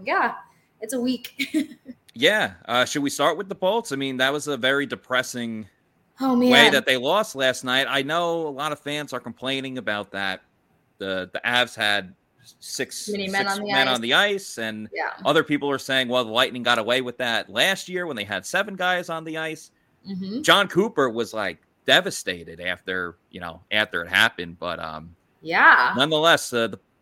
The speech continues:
Speaker 2: the Bolts have a, uh, a big mountain to climb.
Speaker 1: Yep, and that's literally what Coach Cooper just said a few hours ago, <laughs> that the mountain got a little steeper, um, but they're still climbing it. So,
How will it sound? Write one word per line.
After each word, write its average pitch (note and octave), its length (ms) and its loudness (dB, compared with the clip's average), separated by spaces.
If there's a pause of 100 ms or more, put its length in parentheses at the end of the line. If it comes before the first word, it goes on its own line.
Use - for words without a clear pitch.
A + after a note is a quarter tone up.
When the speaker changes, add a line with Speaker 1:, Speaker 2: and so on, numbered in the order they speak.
(120)
Speaker 2:
the G#2 200 -4
Bolts B2+ 320 -2
have A2 220 0
a, G#2 240 0
uh, F#2+ 340 -2
a - 40 -8
big B2 260 -6
mountain A2+ 240 -4
to - 80 -20
climb. F#2 340 -12 (500)
Speaker 1:
Yep, A3 360 -2
and G#3 120 0
that's G#3+ 200 0
literally G#3+ 420 2
what G#3 160 -2
Coach G#3 260 -6
Cooper G#3 300 -4
just G3+ 460 -4
said F#3+ 120 -6
a F#3+ 60 -4
few F#3+ 220 -8
hours F3+ 340 -2
ago, A#3 540 0 (180)
<laughs> - 160 -20
that - 140 -18
the A3 60 -4
mountain G#3+ 360 0
got G3 160 0
a F#3 80 0
little A#3+ 160 2
steeper, C#4+ 720 2 (120)
um, G3 520 0
but G#3 180 0
they're G#3 160 -2
still G#3+ 240 -4
climbing G#3 460 -4
it. A#3+ 240 -4
So, F#3 440 0